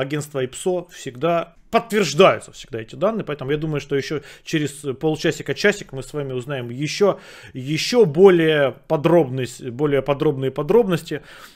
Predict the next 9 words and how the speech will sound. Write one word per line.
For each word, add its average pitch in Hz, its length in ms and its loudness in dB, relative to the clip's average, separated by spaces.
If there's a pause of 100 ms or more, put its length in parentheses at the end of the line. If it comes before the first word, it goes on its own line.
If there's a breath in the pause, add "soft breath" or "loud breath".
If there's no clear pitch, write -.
(140)
из, 135 380 -10
э, 120 280 -8
наших, - 440 -10 (100)
э, 107 560 -12 (120)
достоверных 143 460 -6
источ-, 127 300 -10
источников. 123 640 -10
Будут 156 480 -10
там 147 220 -4